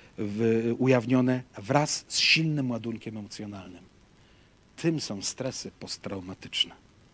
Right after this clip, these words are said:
które odzywają się nawet po latach, że ludzie drżą, zimny pot po nich spływa. Dziesięć lat temu był wypadek, ale w tym momencie pamięć przywołała z jakichś tam przyczyn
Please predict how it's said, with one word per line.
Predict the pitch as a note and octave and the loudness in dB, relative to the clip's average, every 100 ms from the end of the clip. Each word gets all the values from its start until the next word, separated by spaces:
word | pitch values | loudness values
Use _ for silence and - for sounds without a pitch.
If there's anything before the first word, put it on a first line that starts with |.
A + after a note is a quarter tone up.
| - | -18
które | - D3+ D3 - - - | 8 10 10 6 4 8
odzywają | D#3+ B2 E3+ F3+ F#3 F3+ | 8 10 12 12 12 10
się | F3+ | 10
nawet | E3 E3 | 10 8
po | - | 4
latach, | D3+ D#3 - - - - - - | 0 0 -4 -14 -14 -14 -8 8
że | E3+ | 10
ludzie | G3+ F#3 | 10 8
drżą, | D#3+ D3+ D#3+ F#3 F3+ - - | 6 6 10 10 8 4 6
zimny | D#3 G#3+ G#3+ G#3 | 10 12 12 12
pot | G#3+ G3 | 10 10
po | F#3 | 8
nich | E3 C#3+ | 6 4
spływa. | - D#3 D3+ D#3 - - - | 4 6 8 6 2 -4 2
Dziesięć | C3+ - F3+ A3+ | 6 6 4 2
lat | G#3+ | 2
temu | - E4+ D#4 | 6 10 12
był | G3 D3+ | 12 12
wypadek, | C#3+ C3+ - - - - - - - | 10 8 6 2 -14 -20 -16 -10 6
ale | D#3 E3+ | 8 8
w | - | 10
tym | - C4 | 12 12
momencie | B3+ A3+ D#3 - D3 - - - - | 12 12 12 10 8 8 4 4 10
pamięć | A3+ C#4+ A#3 D#3+ C#3+ - | 12 12 12 12 10 6
przywołała | - - F3+ D#3+ D#3 - D#3+ C3 | 10 10 12 12 12 12 12 12
z | A2+ | 12
jakichś | F3+ D3 - | 10 8 6
tam | A#2+ | 6
przyczyn | A2 C3+ - B2+ | 8 8 8 6